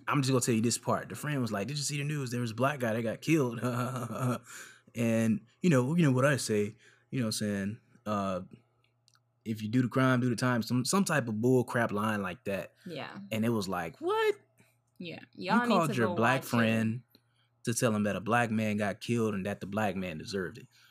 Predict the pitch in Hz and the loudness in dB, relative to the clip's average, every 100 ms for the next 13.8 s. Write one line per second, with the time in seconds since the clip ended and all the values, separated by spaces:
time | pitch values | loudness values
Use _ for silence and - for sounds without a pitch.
0 | _ _ _ 226 554 508 170 - 160 - | _ _ _ 0 0 4 2 4 0 0
1 | - 131 226 220 190 175 170 214 214 - | -2 -2 -2 -6 -4 -2 -2 -4 -8 -2
2 | 131 131 151 160 151 151 143 - 120 120 | 0 2 2 2 2 0 -2 -4 -2 -2
3 | - 117 143 135 143 147 127 98 - _ | -2 0 0 0 0 -2 -4 -6 -8 _
4 | _ _ _ - 117 135 - 117 - _ | _ _ _ -2 0 0 -2 -6 -6 _
5 | 120 135 123 127 113 117 107 92 85 - | -8 -4 -2 -2 0 0 0 -4 -8 -16
6 | _ _ _ _ - - 180 175 170 170 | _ _ _ _ -20 -8 -6 -4 -8 -10
7 | 165 170 - - 90 104 120 131 104 95 | -10 -10 -10 -8 -4 0 0 0 -2 -4
8 | 87 107 104 92 87 98 143 147 - 143 | -4 -4 -4 -4 -6 0 0 0 -4 -4
9 | 104 - - _ _ _ _ _ _ _ | -4 -10 -20 _ _ _ _ _ _ _
10 | _ - - 110 98 98 101 104 107 104 | _ -12 -2 0 0 -2 -2 -2 0 -2
11 | 98 98 101 101 92 90 113 90 - 80 | -2 -6 -6 -10 -12 -12 -10 -10 -10 -12
12 | - _ _ _ _ _ _ _ _ _ | -14 _ _ _ _ _ _ _ _ _
13 | _ _ _ 214 220 180 151 | _ _ _ -4 -4 -4 -8